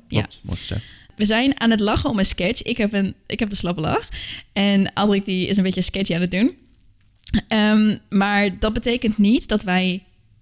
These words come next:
Speaker 1: niet serieus zijn over hoe de situatie momenteel is.
Speaker 2: Ja,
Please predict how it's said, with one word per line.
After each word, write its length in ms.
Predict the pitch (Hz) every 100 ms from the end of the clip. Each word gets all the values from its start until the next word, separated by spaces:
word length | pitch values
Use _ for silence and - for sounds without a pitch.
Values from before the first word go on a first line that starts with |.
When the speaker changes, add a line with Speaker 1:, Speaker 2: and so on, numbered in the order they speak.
| _
Speaker 1:
niet 600 | - 196 202 202 - - - - -
serieus 400 | 196 190 160 190
zijn 160 | -
over 220 | 127 175 175
hoe 100 | 175
de 60 |
situatie 480 | 170 160 - - 170
momenteel 320 | 170 - -
is. 260 | - - - -
Speaker 2:
Ja, 160 | 87